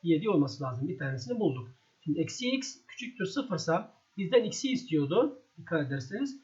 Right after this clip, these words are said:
her tarafı eksi bir ile çarparsam yine negatif ile çarptığım için yine eşitsizlik yön değiştirecek. Bu sefer büyüktür olacak ve sıfır olacaktır arkadaşlar. Yani x büyüktür neymiş? Sıfırmış.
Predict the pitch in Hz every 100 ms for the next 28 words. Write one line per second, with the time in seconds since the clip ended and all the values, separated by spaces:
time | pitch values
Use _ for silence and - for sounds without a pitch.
0 | _ 247 226 185 175 160 180 - 185 220
1 | 190 160 135 147 139 214 202 214 165 160
2 | 175 - - 160 - 147 - 196 143 160
3 | 226 214 202 165 151 - - 139 120 -
4 | 151 165 190 196 196 190 220 - _ _
5 | - 170 156 131 123 165 170 143 131 135
6 | 196 190 214 233 185 151 135 123 123 113
7 | 135 - 147 - 240 269 - - - 196
8 | 147 185 - 139 180 - 135 180 165 -
9 | - - 175 127 120 107 -